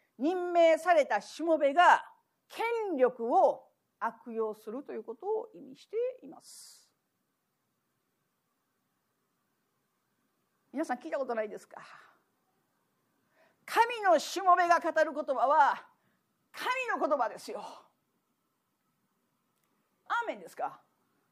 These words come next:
アーメンであり、ノーメンですよ。牧師は人間であって神ではない。だからパウロは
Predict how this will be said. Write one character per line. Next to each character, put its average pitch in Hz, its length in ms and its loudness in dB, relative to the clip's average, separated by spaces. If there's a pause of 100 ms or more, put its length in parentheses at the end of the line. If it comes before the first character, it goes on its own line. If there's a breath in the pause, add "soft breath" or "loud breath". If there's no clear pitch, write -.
(1500)
ア 175 160 -10
ー - 20 -12
メ 160 140 -12
ン 156 80 -14
で 151 120 -14
あ 160 80 -10
り、 262 260 -14 (600)
ノ 214 160 -8
ー - 20 -10
メ 254 140 -12
ン 294 60 -14
で - 100 -20
す - 140 -20
よ。 - 80 -20 (3000)
牧 185 240 -14
師 - 120 -16
は - 160 -8 (1700)
人 180 200 -8
間 160 200 -8
で 180 120 -8
あ 170 60 -6
っ 160 40 -12 (140)
て 269 280 -8 (580)
神 440 280 -20
で 370 80 -14
は - 120 -14
な - 80 -20
い。 - 220 -20 (2250)
だ 339 100 -4
か 320 80 0
ら 240 80 0
パ 294 200 -2
ウ 269 80 4
ロ 214 100 2
は 160 180 0